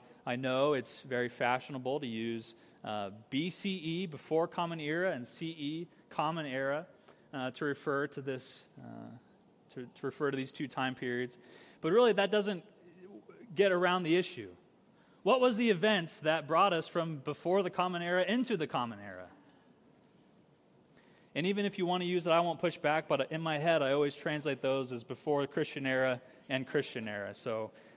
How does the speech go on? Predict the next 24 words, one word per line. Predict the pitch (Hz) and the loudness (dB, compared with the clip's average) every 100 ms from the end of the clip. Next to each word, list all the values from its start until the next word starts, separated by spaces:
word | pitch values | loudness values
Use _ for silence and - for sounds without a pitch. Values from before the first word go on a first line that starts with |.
| - | -2
uh, | 117 113 113 | 0 2 4
really, | 160 196 170 | 6 6 6
there's | 131 135 127 | 4 2 0
no | 151 147 | 2 2
getting | 147 143 131 | 4 2 0
around | 123 120 120 | -2 -2 -4
it. | 104 95 _ _ _ _ _ _ _ _ - - - - | -8 -14 _ _ _ _ _ _ _ _ -20 -20 -8 2
But | 185 | 4
we | 208 | 6
know | 208 190 | 6 4
this | 156 190 202 | 4 2 2
is | 190 170 - - - - | 2 0 -8 -18 -20 -2
the | 165 160 - - | 0 0 -2 -4
advent | 156 196 220 151 151 165 | 4 4 4 0 -2 -4
of | 147 | -2
Christ. | - 175 127 | 4 4 4
This | 165 - | -2 -6
is | 175 | -4
his | 180 165 | -2 -2
first | - - 175 180 - | -2 2 2 2 2
coming. | 190 165 117 | 2 2 -4
Christ | - 147 170 - | 0 2 2 -2
has | 147 - | -6 -4
come. | - 160 165 170 | -2 0 0 -4